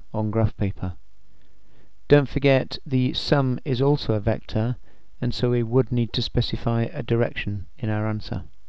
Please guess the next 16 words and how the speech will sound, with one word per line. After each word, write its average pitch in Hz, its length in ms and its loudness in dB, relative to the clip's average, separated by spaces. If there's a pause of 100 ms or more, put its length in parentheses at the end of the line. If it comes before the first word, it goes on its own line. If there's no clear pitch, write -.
(920)
We'll 117 120 0
look 120 180 0
at - 60 -2
this - 180 -2
more 110 220 0
in 107 80 0
the 110 60 0
next - 280 -2
example. 101 480 -4 (2000)
This 180 180 6
question - 380 2
asks, - 480 0
what 139 260 2
is 131 80 4
the 131 100 2
resultant 123 720 4